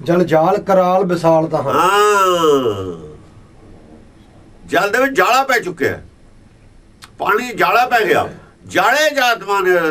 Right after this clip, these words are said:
Speaker 2: ਆਪਣਾ ਉਹ ਕਰਿਆ ਨਿਵਾਸ। ਜਾਲੇ ਵਿੱਚ ਪਰਮੇਸ਼ਰ ਨੇ ਇਹਨੂੰ ਨਿਵਾਸ ਦਿੱਤਾ, ਰੱਖਿਆ ਵੀ ਇੱਥੇ ਬਹਿ ਜਾ। ਕੁਛ ਵੀ ਸੀ ਚਾਹੇ ਉਹ, ਕੋਈ ਵੀ ਜਨਮ ਲਾ ਲਓ ਇਹਦਾ,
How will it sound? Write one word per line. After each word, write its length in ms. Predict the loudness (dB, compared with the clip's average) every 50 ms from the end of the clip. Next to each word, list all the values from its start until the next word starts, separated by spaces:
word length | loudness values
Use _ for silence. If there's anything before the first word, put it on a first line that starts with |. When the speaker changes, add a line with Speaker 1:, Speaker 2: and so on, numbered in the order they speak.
| -4 -6 -4 -4
Speaker 2:
ਆਪਣਾ 240 | -4 -2 0 0 0
ਉਹ 180 | 0 -2 -6
ਕਰਿਆ 320 | -8 -10 -10 -10 -10 -12 -14 -18 -20 -20 _ _ _ _ _ _ _ _ _ _ _ _ _ _ _ _ _ _ _ _ _ -20 _ _ _ _ _ _ _ -12
ਨਿਵਾਸ। 360 | -10 -8 -6 -6 -6 -8 -10 -14 -20 -20 -20 _ _ _ _ _ _ _ _ _ _ _ _ _ _ _ _ _ -20 -20 -20 _ _ -12
ਜਾਲੇ 420 | -6 -2 0 0 2 2 0 0 -2
ਵਿੱਚ 160 | -4 -4 -2
ਪਰਮੇਸ਼ਰ 560 | -2 0 0 0 0 0 0 0 -2 -2 0
ਨੇ 60 | -2
ਇਹਨੂੰ 180 | -4 -4 -6 -6
ਨਿਵਾਸ 340 | -4 -2 -2 -2 -2 -4 -4
ਦਿੱਤਾ, 360 | -6 -6 -6 -10 -12 -12 -12
ਰੱਖਿਆ 420 | -12 -14 -14 -14 -14 -14 -14 -14 -10
ਵੀ 60 | -8 -8
ਇੱਥੇ 240 | -8 -8 -8 -6
ਬਹਿ 160 | -4 -2 -2 -2
ਜਾ। 120 | -4 -8 -14 -20 _ _ _ _ _ _ _ _ _ _ _ _ _ -20 -20 -20 -20 -20 -20 _ _ _ _ _ _ -4
ਕੁਛ 180 | -2 0 0
ਵੀ 240 | 0 0 0 0 0
ਸੀ 160 | 0 0 0
ਚਾਹੇ 220 | 0 0 0 2 0
ਉਹ, 200 | 0 -2 -4 -8 -14 -20 -20 -20 -20 _ _ _ _
ਕੋਈ 240 | 2 2 2 2 0
ਵੀ 140 | -2 -4
ਜਨਮ 300 | -2 -2 -2 0 2 2
ਲਾ 140 | 4 4 2
ਲਓ 160 | 2 2 2
ਇਹਦਾ, 200 | 2 2 0 -4